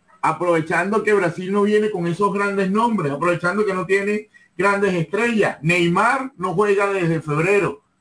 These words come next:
Prácticamente estamos hablando de casi cinco meses de inactividad,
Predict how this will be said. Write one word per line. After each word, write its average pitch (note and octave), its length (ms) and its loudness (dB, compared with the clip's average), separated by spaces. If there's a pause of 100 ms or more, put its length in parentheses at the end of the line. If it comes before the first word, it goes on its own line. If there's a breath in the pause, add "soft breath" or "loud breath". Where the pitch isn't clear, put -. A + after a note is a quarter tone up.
(100)
Prácticamente E3+ 680 -2
estamos G3 340 0
hablando E3+ 280 0
de F3+ 80 -2
casi E3+ 260 -2
cinco F#3+ 340 0
meses F#3+ 480 2
de F#3 100 -4
inactividad, D#3 720 2